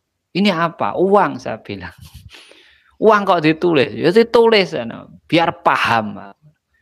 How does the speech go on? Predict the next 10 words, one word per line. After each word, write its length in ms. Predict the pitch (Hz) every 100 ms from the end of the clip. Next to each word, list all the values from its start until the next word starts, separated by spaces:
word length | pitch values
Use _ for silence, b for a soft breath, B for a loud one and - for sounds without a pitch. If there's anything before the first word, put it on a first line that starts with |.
| _ _ _ -
Biar 300 | 143 135 -
tiap 320 | 156 143 -
hari 400 | 110 147 160 170
saya 320 | 160 147 147
tahu 480 | 147 151 147 143 131
kalau 240 | 127 123 123
saya 240 | 123 123
pengen 480 | 127 120 123 131 113
uang 320 | 113 104 -
itu." 260 | _ _